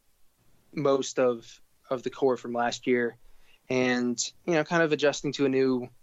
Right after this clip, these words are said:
scheme. There's, you know, it's, it's a three four, so there's not as many spots, but there's not a, there's still not a lot of proven names. Um, you know, Lautez Rogers at, at one of the defensive end spots,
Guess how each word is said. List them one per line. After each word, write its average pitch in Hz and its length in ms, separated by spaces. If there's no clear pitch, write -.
scheme. 127 540
There's, 131 260
you 147 80
know, 117 160
it's, 120 200
it's 131 200
a 135 80
three 139 240
four, 131 240
so - 140
there's 127 160
not 131 180
as 117 100
many 123 360
spots, 131 460
but - 160
there's 123 200
not 127 140
a, 123 120
there's 131 180
still 156 180
not 127 160
a 120 60
lot 120 140
of - 100
proven 120 260
names. 123 440
Um, 120 440
you 143 60
know, 117 160
Lautez 131 480
Rogers 127 680
at, 123 280
at 131 140
one 123 140
of 127 100
the 123 60
defensive 120 340
end 120 140
spots, - 560